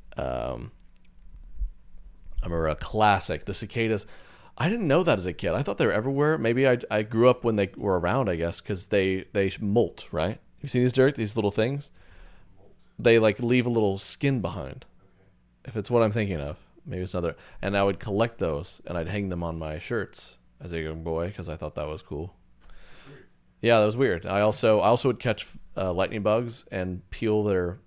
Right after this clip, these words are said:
flashing back parts off and spread it all over my face, so I had glowing war paint. But I was just m-,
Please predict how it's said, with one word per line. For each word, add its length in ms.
flashing 480
back 340
parts 280
off 260
and 160
spread 240
it 40
all 100
over 100
my 80
face, 300
so 80
I 20
had 140
glowing 460
war 180
paint. 300
But 100
I 40
was 100
just 240
m-, 280